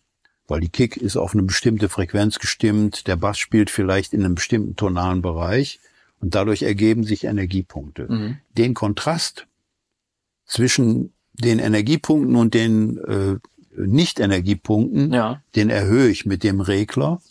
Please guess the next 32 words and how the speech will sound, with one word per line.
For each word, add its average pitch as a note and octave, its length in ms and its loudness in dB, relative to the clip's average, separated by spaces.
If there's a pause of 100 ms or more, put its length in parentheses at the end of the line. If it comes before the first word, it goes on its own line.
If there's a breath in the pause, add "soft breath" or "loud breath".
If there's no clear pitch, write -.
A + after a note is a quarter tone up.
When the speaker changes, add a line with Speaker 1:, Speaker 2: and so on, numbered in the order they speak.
(140)
Speaker 2:
Ah. B2+ 500 -4 (120)
Speaker 1:
Oder D#3+ 360 4
ich - 340 0 (580)
nehme D3 420 2
ihn C#3 120 4
zurück. C3 580 2
Das - 220 -6
heißt, - 400 -2 (300)
ich, - 360 -2
äh, B2 40 -6 (100)
reduziere A#2+ 1080 2
quasi A2 400 2
die A2+ 100 4
Energiepunkte A2+ 920 0
und G#2+ 180 2
mach A2+ 200 2
die - 380 0
egaler, A2+ 840 0
Speaker 2:
Mhm. B2+ 360 0 (340)
Speaker 1:
äh, A#2 280 0
im B2 80 -2
Vergleich A2+ 480 0
zum A2 200 0
Rest. A2 560 0
Das - 180 -2
heißt A2+ 180 0
also, A2 160 2
ich G#2+ 80 0
bekomme A#2+ 440 0
ein G2+ 200 -2
ausgeglicheneres A#2+ 960 0
Klangbild, B2+ 800 2